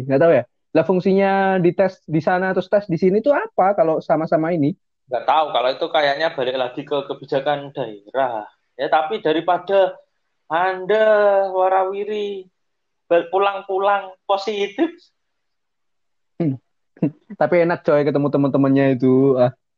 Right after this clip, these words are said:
Speaker 2: Tuh, ya.
Speaker 1: Sebenarnya
Speaker 2: Balik lagi.
Speaker 1: Hmm, sebenarnya udah, apa namanya, tes covid sebelum berangkat, tes covid lagi setelah pulang, itu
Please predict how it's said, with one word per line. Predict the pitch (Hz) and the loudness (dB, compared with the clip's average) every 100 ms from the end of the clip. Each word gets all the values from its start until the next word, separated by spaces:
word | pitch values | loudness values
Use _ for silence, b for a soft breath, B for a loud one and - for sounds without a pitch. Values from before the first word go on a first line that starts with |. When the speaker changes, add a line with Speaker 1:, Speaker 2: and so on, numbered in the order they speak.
| _ | _
Speaker 2:
Tuh, | 120 117 113 | -6 -4 -2
ya. | 131 | 2
Speaker 1:
Sebenarnya | 202 202 190 - - - _ - - _ _ _ _ _ _ _ _ _ _ _ | 6 6 4 -2 -10 -16 _ -20 -20 _ _ _ _ _ _ _ _ _ _ _
Speaker 2:
Balik | 117 120 | -8 -4
lagi. | 120 143 - _ _ _ _ _ _ _ _ _ _ _ _ _ - | -2 -4 -6 _ _ _ _ _ _ _ _ _ _ _ _ _ -2
Speaker 1:
Hmm, | 143 139 131 127 127 | 2 2 2 0 -4
sebenarnya | - 139 160 208 - - _ | -2 0 2 2 0 -4 _
udah, | 160 160 | 2 2
apa | 170 214 | 2 0
namanya, | 208 226 | -2 -4
tes | 233 202 | -2 -2
covid | 185 180 185 | 0 0 0
sebelum | - 156 165 | 0 0 2
berangkat, | 165 208 202 180 170 170 _ _ | 2 0 2 4 4 2 _ _
tes | 156 | -2
covid | - 165 170 | -2 -2 0
lagi | 165 156 | 0 0
setelah | - 160 156 | -2 0 0
pulang, | 220 202 190 175 | 0 2 2 0
itu | 180 | -2